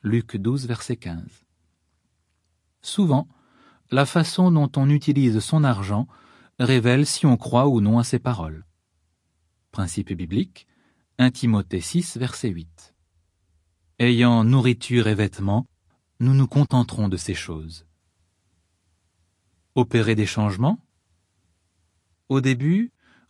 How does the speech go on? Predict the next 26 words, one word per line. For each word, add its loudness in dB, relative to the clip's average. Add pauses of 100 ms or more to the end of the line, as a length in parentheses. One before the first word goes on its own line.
on 0
a 4
l'impression 0
qu'on -2
peut -2
se -2
permettre -2
de 0
manger 2
au 2
restaurant -2
ou -2
de 0
prendre -2
des 0
chaînes -4
payantes, -2 (680)
mais -2
à -4
force, -4
le -4
portefeuille -2
en 0
prend -2
un 0
coup, -6